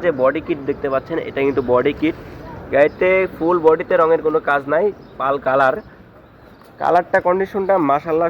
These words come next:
সুন্দর আছে। এবং যে সিরিয়াল নাম্বারটা দেখতে পাচ্ছেন ষোলো, এটার মডেল হচ্ছে দুই হাজার এগারো এবং রেজিস্ট্রেশন পাবেন দুই হাজার তেইশে, এর জন্য ষোলো সিরিয়াল পাচ্ছে। ডিজিটাল নাম্বার প্লেট। গাড়িটার যে overall কন্ডিশন আমি যদি আপনাদের এক্সপ্লেন করি,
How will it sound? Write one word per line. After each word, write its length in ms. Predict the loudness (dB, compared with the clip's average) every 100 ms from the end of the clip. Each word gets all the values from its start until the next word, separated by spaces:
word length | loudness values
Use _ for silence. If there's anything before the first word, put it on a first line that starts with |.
| -2
সুন্দর 220 | 0 4 2
আছে। 160 | 2 0 2
এবং 120 | 0 -2
যে 60 | -6
সিরিয়াল 240 | -6 -4 -2
নাম্বারটা 260 | -2 -2 -2
দেখতে 160 | -2 -4
পাচ্ছেন 240 | -4 -4 -8 0
ষোলো, 280 | 2 4 2 0 -16 -20 -18 -8 -2
এটার 240 | 2 2 2
মডেল 240 | 2 2 0
হচ্ছে 180 | -6 -2
দুই 80 | 0 2
হাজার 240 | 2 2 0 -8 -20 -10 -4
এগারো 260 | -2 0 -2 -2
এবং 120 | -4 -4 -4
রেজিস্ট্রেশন 400 | -4 -6 -6 -2 0
পাবেন 220 | 2 0 0
দুই 100 | 2 2
হাজার 180 | 2 -2 -2
তেইশে, 380 | -4 -4 0 -2 0
এর 80 | -4 -2
জন্য 120 | -2 -4 -8 0
ষোলো 220 | 2 2 -2
সিরিয়াল 260 | 0 0 2
পাচ্ছে। 300 | -2 -2 -4 -4 -6 -20 -20 -20 -12
ডিজিটাল 360 | -6 -2 2 2 2
নাম্বার 220 | -2 -4 -2
প্লেট। 180 | -4 0 0
গাড়িটার 360 | 2 2 0 2
যে 60 | -2 0 0
overall 300 | 2 2 2
কন্ডিশন 340 | 0 0 -2 0 2
আমি 100 | 0
যদি 200 | 0 0 2
আপনাদের 300 | 4 2 2 -6
এক্সপ্লেন 360 | -14 -4 0 0 2
করি, 160 | 2